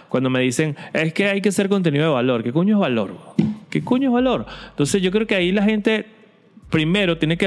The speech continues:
aprender a definir las propias palabras que dice, ¿no? Mucha, tú dices, "Bueno, sí, porque va a ser contenido de valor". ¿Y qué es valor? Algo que interese, ¿no? Eh, el,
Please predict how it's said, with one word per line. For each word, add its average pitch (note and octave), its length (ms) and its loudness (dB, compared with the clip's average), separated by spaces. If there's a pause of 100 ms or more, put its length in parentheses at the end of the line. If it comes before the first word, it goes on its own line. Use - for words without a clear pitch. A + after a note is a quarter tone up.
aprender D3+ 560 0
a C#3+ 80 0
definir D3+ 420 0
las D#3+ 140 0
propias D3 320 -2
palabras D#3+ 320 0
que C3 140 0
dice, D3 340 0
¿no? E3 160 0
Mucha, C#3+ 380 -2
tú D3+ 200 -2
dices, E3 220 0
"Bueno, G3 220 0
sí, G#3+ 120 0
porque F#3 220 0
va F3 40 2
a E3+ 40 -2
ser G3+ 120 0
contenido F#3 340 0
de F3+ 40 2
valor". E3+ 180 2
¿Y D3+ 40 0
qué E3 120 0
es D#3+ 40 0
valor? F#3+ 340 0 (360)
Algo F3+ 260 -2
que A#3+ 80 0
interese, E3 560 0
¿no? C3 380 0
Eh, A#2 160 -2 (420)
el, A#2 140 -2